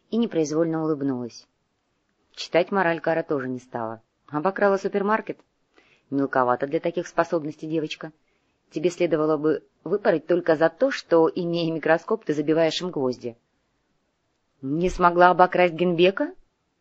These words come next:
Надо лучше готовить свои ходы, дорогая. Жизнь не любит глупцов. Вот и все. Никаких ненужных нотаций. Это пугало Ларису, но одновременно притягивало.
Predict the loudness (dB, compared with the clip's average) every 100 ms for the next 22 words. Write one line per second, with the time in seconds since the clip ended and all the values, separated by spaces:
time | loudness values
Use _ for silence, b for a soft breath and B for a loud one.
0 | -14 -8 -4 0 0 0 -4 -2 0 2
1 | 2 2 2 2 4 4 2 4 4 6
2 | 4 2 0 _ _ _ _ -10 -4 -2
3 | 0 0 2 0 0 0 0 0 -4 -6
4 | -8 _ _ _ _ _ -14 -8 -8 -10
5 | -12 -14 -14 _ _ _ _ _ _ -4
6 | -2 -2 -6 -8 -4 -2 -2 -4 -6 -6
7 | -6 -6 -8 -12 -20 _ _ _ _ b
8 | b b b -4 -2 -2 -4 -2 0 2
9 | 2 2 0 -4 -4 -4 -4 -4 -6 -6
10 | -6 -4 -2 -2 -2 -4 -6 -4 -4 -6
11 | -10 -12